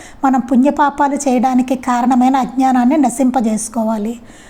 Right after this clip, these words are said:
మహాత్ములను ఆశ్రయిస్తే ఏమవుతుంది? మరుజన్మలో పుణ్యం కొంత వేసి ఇప్పుడు ప్రస్తుతం ఉన్న దుఃఖాన్ని తగ్గిస్తారు. అంటే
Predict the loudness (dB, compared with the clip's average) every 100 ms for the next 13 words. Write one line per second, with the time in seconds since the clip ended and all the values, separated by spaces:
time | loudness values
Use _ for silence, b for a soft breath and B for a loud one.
0 | B -2 0 -2 0 2 2 0 -2 -2
1 | -2 -2 2 0 2 0 2 2 2 2
2 | 2 2 2 2 2 2 2 0 -2 0
3 | 0 0 0 0 -2 -14 -6 -4 -2 -2
4 | -2 0 0 2 0 0 -4 -4 -2 -2
5 | -4 -8 -4 -4 -2 -4 -4 -2 0 0
6 | 0 0